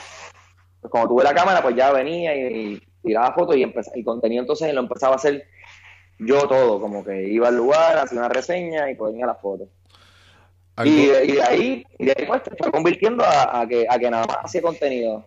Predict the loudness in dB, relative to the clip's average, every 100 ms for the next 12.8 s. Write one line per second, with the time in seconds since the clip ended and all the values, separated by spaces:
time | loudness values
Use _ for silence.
0 | -12 -4 0 0 0 -2 -4 -2 -6 -4
1 | -4 -4 -4 -4 -2 -2 -2 -2 -2 -2
2 | -2 -2 -10 _ _ _ _ _ _ _
3 | _ _ _ _ -20 -10 -2 0 0 -2
4 | -10 -6 -6 -6 -10 -10 -8 -8 -8 -6
5 | -6 -4 -6 -4 -4 0 -2 -2 -8 -12
6 | -8 -4 -4 -4 -2 -2 -2 -2 -2 -4
7 | -8 -8 -8 -8 -8 -6 -8 -8 -14 -20
8 | _ -18 -18 _ -12 -12 -12 -14 -18 -18
9 | -12 -12 -10 -12 -10 -8 -8 -8 -14 -14
10 | _ -20 -14 -12 -6 -4 -2 -2 -4 -2
11 | 0 0 -2 -6 -10 -8 -6 -2 -2 -2
12 | -2 -2 -2 -2 -2 -4 -6 -12